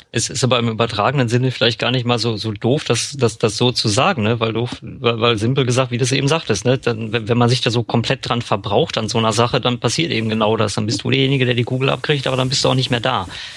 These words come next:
Das muss, finde ich, muss man schon so ein bisschen abschätzen. Ge-, geht man damit mit sich selber vielleicht auch manchmal zu weit und da dann auch mal Nein zu sagen, auch wenn's schwerfällt vielleicht, äh, ist aber halt manchmal auch angemessen und, äh, das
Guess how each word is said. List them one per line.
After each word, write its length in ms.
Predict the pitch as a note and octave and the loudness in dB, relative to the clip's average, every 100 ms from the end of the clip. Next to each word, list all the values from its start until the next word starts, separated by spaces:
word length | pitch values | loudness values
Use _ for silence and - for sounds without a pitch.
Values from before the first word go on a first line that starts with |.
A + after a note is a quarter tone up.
| - _ | -20 _
Das 480 | - - - - - - | -8 -4 -4 -6 -8 -10
muss, 300 | C#3 B2+ - - | -2 2 0 -2
finde 280 | - D#3 D3 | -2 0 2
ich, 120 | A#2+ | 2
muss 200 | C#3+ - | 0 0
man 100 | B2+ | 0
schon 180 | - C3 | 2 2
so 60 | |
ein 60 | B2+ | 2
bisschen 240 | B2 C3 | 0 -2
abschätzen. 840 | B2+ - B2+ A#2+ - A#2+ A#2 D#2+ A2 | -2 -2 -2 -2 -2 0 -2 -6 -4
Ge-, 140 | C3+ | -4
geht 300 | C3 B2 - | 0 -2 0
man 160 | C3+ B2 | 0 0
damit 280 | A#2+ B2 - | 0 -2 -4
mit 180 | C3 B2+ | -4 -4
sich 180 | - A2+ | -4 -4
selber 340 | - A2+ D#3+ D3+ | 0 0 2 0
vielleicht 340 | C#3+ D3 C#3 | -2 -2 -2
auch 80 | B2+ | -2
manchmal 340 | C3+ C#3 B2+ | -2 -2 -4
zu 220 | - B2 A#2 | -4 -4 0
weit 300 | A2+ A#2+ C3 | 0 0 -4
und 100 | A#2+ | -2
da 100 | A#2+ | -2
dann 140 | C3+ | -2
auch 160 | - - | -4 -2
mal 120 | A#2 | -2
Nein 300 | A2+ A2 C3 | 0 0 -2
zu 140 | - - | -4 -4
sagen, 260 | C#3 C3 | -2 -2
auch 180 | A#2+ A#2 | -4 -4
wenn's 200 | A2 - | -2 0
schwerfällt 480 | - A2+ B2+ D#3 D3 | 2 0 0 -2 -2
vielleicht, 500 | - D3 D3 D3 - | -4 0 0 -2 -2
äh, 240 | D3 D3 D3 - - - - | 0 2 0 -8 -16 -16 -6
ist 160 | D3 | -2
aber 140 | F3 D#3+ | 0 0
halt 140 | D#3+ | 0
manchmal 380 | E3 - E3 - | -4 -2 -2 -2
auch 140 | D3+ | -2
angemessen 680 | - F3+ D#3 G#2 G#2+ - D3+ | -2 0 0 0 0 2 2
und, 260 | B2+ B2+ B2 | 2 2 2
äh, 260 | B2 B2 A#2+ - - - _ _ _ | 2 4 2 -4 -20 -20 _ _ _
das 460 | B2+ A#2 - - | -2 0 0 -2